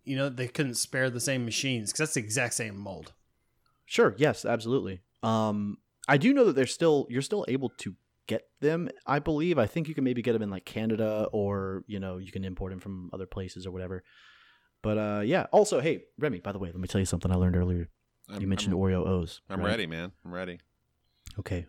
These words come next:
Speaker 2: Oreo O's. This is secret, so we gotta keep it quiet.
Speaker 3: Okay, we'll keep it safe,
Speaker 2: O-,
Speaker 3: too.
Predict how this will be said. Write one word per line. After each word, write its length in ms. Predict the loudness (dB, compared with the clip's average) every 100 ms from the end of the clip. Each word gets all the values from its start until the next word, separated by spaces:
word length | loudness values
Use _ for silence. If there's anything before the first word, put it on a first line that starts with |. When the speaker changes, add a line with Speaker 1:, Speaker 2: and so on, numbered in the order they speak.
| -4
Speaker 2:
Oreo 320 | -2 0 0
O's. 320 | -2 -4 -8 -20 _ _
This 140 | -14 -12
is 200 | -12 -16 _ -10
secret, 340 | -4 -4 -6
so 80 | -8
we 60 | -8
gotta 140 | -8
keep 120 | -10
it 60 | -12
quiet. 340 | -10 -10 -10 -16 _ -18
Speaker 3:
Okay, 220 | -12 -12 -12 -12
we'll 80 | -6
keep 160 | -6
it 100 | -6
safe, 200 | -8 -6 -4
Speaker 2:
O-, 40 |
Speaker 3:
too. 180 | -6 -8